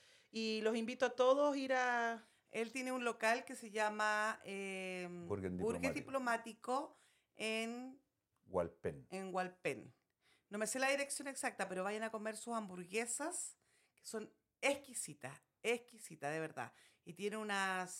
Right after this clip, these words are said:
Speaker 2: cebollitas que no me acuerdo el nombre, también acarameladas,
Speaker 3: Acarameladas.
Speaker 2: pero exquisitas. Así que un-, una tremenda promoción para Iván, que tiene su local en Hualpén y se llama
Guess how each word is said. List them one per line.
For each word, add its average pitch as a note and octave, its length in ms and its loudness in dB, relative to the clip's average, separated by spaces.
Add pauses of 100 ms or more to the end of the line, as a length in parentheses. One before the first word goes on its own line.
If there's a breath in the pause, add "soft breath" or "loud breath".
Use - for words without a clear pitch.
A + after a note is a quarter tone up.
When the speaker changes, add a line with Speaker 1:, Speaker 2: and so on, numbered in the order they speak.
(100)
Speaker 2:
cebollitas F#3 460 -6
que - 80 -12
no G3+ 60 -8
me - 60 -6
acuerdo - 240 -6
el A#3+ 100 -8
nombre, C4+ 400 -6 (380)
también F3+ 460 -4
acarameladas, F3 720 0
Speaker 3:
Acarameladas. F3+ 320 2 (160)
Speaker 2:
pero - 120 -12 (240)
exquisitas. F3+ 560 -12
Así F3+ 120 -12
que B3+ 360 -6 (460)
un-, G3 420 -6 (140)
una F#3+ 160 -6
tremenda G3+ 280 -4
promoción A3+ 500 -4
para G#3+ 340 -4
Iván, F#3+ 500 2
que - 80 -16
tiene G3+ 220 -14
su G3+ 160 -10
local G3 440 -2 (360)
en A3 200 -4
Hualpén B3+ 420 0
y A#3+ 100 -10
se - 100 -10
llama G3+ 260 -4